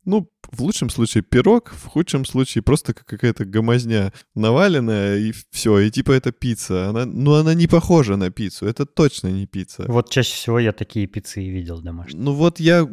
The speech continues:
Speaker 1: меня не было цели такую сделать, и я хотел сделать нормальную, и
Speaker 2: Помнишь,
Speaker 1: у меня
Speaker 2: есть в интернете такие подборки, типа, я, я не помню, как называется, типа, блюдо из ада или что-то такое,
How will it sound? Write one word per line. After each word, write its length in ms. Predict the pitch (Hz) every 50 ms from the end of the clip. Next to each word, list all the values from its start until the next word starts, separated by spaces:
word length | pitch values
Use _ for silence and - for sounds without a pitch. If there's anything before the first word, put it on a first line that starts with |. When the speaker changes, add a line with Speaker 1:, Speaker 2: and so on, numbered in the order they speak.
| 98 127
Speaker 1:
меня 200 | 143 147 147 156
не 180 | 156 156 147
было 600 | 123 110 107 104 101 98 98 98 95 98 98 98 98
цели 420 | - - 120 110 101 92 98 92
такую 540 | - - - 107 - - 95 92 90 90 85
сделать, 480 | - - 101 110 127 143 139 127 120
и 40 | 95
я 140 | 95 98 98
хотел 320 | - 95 92 - 92 95
сделать 340 | 92 92 98 98 90 90 - -
нормальную, 920 | 95 98 107 120 135 - 143 135 113 101 95 95 92 90 90 90 - -
и 40 | 95
Speaker 2:
Помнишь, 300 | 90 127 143 175 185 156
Speaker 1:
у 40 | 110
меня 100 | 117 123
Speaker 2:
есть 180 | 120 - - -
в 40 | 113
интернете 440 | 107 101 117 110 110 110 101 - -
такие 240 | - 92 - 110 -
подборки, 540 | - 98 95 92 90 107 127 135 - - 104
типа, 960 | - - 101 - - 101 95 95 95 92 92 92 90 90 87 90 90 98 123 120 123 123 127 127 123 127 127 _ -
я, 180 | 117 107 107
я 240 | 107 107 107 107 104 107
не 80 | 110 107
помню, 240 | - 107 98 95
как 160 | - - 92 98
называется, 480 | 95 92 95 98 120 151 147 - -
типа, 280 | - 104 - - 92 90 _ - -
блюдо 460 | - 113 104 104 104 117 123 104 104
из 180 | 98 95 92 - -
ада 340 | 123 123 135 143 120 107
или 160 | 98 95 92 92
что-то 260 | - - - 101 _
такое, 520 | - 104 - - 104 98 90 90 87 85